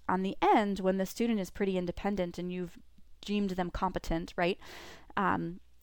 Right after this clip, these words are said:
and so then that, uh, two-to-one model also can be another way, um, of thinking about that productivity.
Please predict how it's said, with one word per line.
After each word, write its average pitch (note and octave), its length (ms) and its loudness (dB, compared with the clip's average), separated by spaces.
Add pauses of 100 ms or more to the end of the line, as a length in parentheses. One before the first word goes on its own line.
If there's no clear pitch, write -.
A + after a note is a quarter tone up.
and A3 180 4
so G#3 120 4
then G3 300 4 (140)
that, F#3 420 4
uh, E3+ 320 4 (120)
two-to-one G#3 420 2
model F3 260 4
also E3+ 260 2
can F#3+ 180 -4
be F3+ 80 2
another F3 380 2
way, E3 380 2 (420)
um, E3+ 300 -2
of - 120 -2
thinking E3+ 260 -4
about - 220 0
that - 160 -2
productivity. - 640 -8